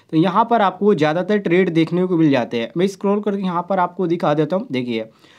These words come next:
यहाँ पर आपको फिटर, इसके बाद वेल्डर, मैकेनिक मोटर व्हीकल और मैकेनिक डीजल और मशीनिस्ट, कारपेंटर, पेंटर, लाइनमैन जनरल और वायरमैन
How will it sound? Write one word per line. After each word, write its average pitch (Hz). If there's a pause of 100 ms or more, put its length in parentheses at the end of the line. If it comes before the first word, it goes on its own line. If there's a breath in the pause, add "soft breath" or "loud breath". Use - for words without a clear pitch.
(180 soft breath)
यहाँ 151
पर 233
आपको 233
फिटर, 190 (260 loud breath)
इसके 170
बाद 208
वेल्डर, 170 (260 loud breath)
मैकेनिक 202
मोटर 196
व्हीकल 160 (100)
और 156 (240 loud breath)
मैकेनिक 196
डीजल 170
और 156
मशीनिस्ट, 202 (240)
कारपेंटर, 175 (160)
पेंटर, 170 (300 loud breath)
लाइनमैन 220
जनरल 170
और 156 (260 loud breath)
वायरमैन 196